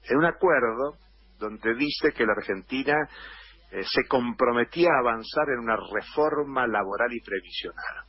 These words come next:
Y yo les pregunto a ustedes si se imaginan que el Fondo Monetario está queriendo una reforma laboral y previsional para que los jubilados y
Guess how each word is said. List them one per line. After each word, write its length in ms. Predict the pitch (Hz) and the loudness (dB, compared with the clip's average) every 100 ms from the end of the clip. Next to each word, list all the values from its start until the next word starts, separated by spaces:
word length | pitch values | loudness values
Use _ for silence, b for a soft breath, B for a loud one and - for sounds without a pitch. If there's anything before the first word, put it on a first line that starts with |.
| - | -14
Y 240 | - 92 - | -8 -4 0
yo 80 | 110 | 0
les 160 | 107 | 0
pregunto 460 | - 104 117 113 110 | 0 0 0 0 -2
a 40 | |
ustedes 400 | 98 123 127 127 | 0 2 4 2
si 100 | - | 0
se 200 | 98 120 | -2 0
imaginan 800 | 113 113 113 - 175 185 180 196 B B B B - - | 0 0 -2 0 0 4 4 2 B B B B -20 -2
que 80 | 120 | 0
el 100 | 101 - | 0 -2
Fondo 280 | 139 131 | 0 0
Monetario 580 | 117 110 107 131 135 135 | 2 2 2 2 2 2
está 200 | 120 - 117 - | 0 0 -2 0
queriendo 440 | 110 117 123 127 | 0 2 0 0
una 140 | 117 101 | 0 0
reforma 520 | 95 - 113 117 110 | -2 -2 0 2 2
laboral 360 | 98 98 107 120 | 2 2 2 0
y 60 | |
previsional 600 | 113 104 95 - 101 123 | -4 -4 -4 -2 -2 0
para 160 | - 101 | 0 -2
que 160 | - 92 | -2 -8
los 120 | 87 - | -10 -12
jubilados 580 | 95 98 107 117 113 | -8 0 2 4 2
y 20 | - | -2